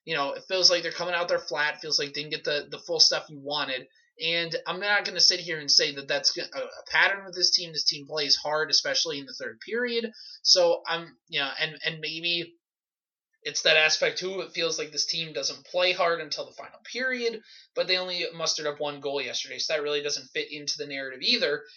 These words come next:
if you wanna look at it that way. So I think just with the Wild, it's a one-off game against the Sharks. You just have to hope you can get more from Kaprizov, and you have to get more from some of your other guys, especially 'cause that Central Division is going to be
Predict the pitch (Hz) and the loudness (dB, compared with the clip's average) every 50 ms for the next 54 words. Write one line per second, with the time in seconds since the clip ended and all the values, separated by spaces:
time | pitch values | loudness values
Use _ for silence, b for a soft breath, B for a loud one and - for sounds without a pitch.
0 | B B B 156 160 175 175 165 160 151 151 151 165 185 - - 151 - 123 - | B B B -8 -6 -6 -6 -4 -2 -2 -2 -2 -2 -2 0 -2 -2 -2 -6 -10
1 | - - - - - - - - - 175 160 160 160 151 151 - _ _ _ _ | -12 -12 -14 -14 -10 -2 0 2 2 2 2 2 0 0 -2 -6 _ _ _ _
2 | - 160 180 214 233 240 208 208 208 - 202 214 202 196 190 190 190 185 185 180 | -8 -4 -4 -2 -4 -4 -6 -8 -8 -6 -8 -8 -6 0 2 2 2 2 2 -2
3 | 165 170 156 156 165 175 185 185 180 - - 180 175 175 170 160 160 160 156 - | -6 -6 -6 -6 -6 -4 -4 -4 -6 -6 -6 -8 -8 -8 -8 -10 -10 -8 -2 -2
4 | - 160 - - 165 160 156 156 - - 156 156 151 151 - - 147 160 160 - | 0 2 2 2 2 2 2 0 -2 -4 -6 -8 -10 -10 -6 -2 -2 -2 -2 -2
5 | 147 151 160 160 156 151 160 160 160 156 156 - 156 156 151 151 151 147 143 147 | -4 -4 -4 -8 -10 -14 -16 -12 -8 -6 -6 -6 -6 -6 -6 -4 -4 -4 -4 -6
6 | - 151 147 147 - - - - 180 185 214 208 208 190 185 180 175 156 139 147 | -8 -12 -12 -12 -14 -18 -16 -12 -10 -6 -2 0 2 2 2 0 -2 -6 -8 -6
7 | 143 139 - 151 143 143 143 143 139 139 135 - 143 135 131 135 - - 139 135 | -6 -8 -8 -8 -10 -10 -8 -6 -6 -6 -2 2 2 2 2 4 0 0 -2 -2
8 | 131 127 127 127 127 123 117 110 107 - - 143 143 139 139 139 - B B B | -10 -12 -8 -6 -6 -6 -6 -6 -4 2 4 6 6 6 6 2 0 B B B
9 | B B B - - 214 208 190 233 240 226 220 220 208 202 - - 190 196 196 | B B B 2 6 8 10 10 10 10 6 2 2 4 4 6 6 6 6 8
10 | - - 214 214 214 - 214 202 190 180 160 151 - - 185 180 165 160 147 143 | 8 6 6 6 4 4 6 6 6 6 4 2 -2 0 0 0 0 0 -2 -4
11 | 139 - 156 165 165 156 139 135 123 | -6 -4 -2 -2 -2 -4 -6 -10 -6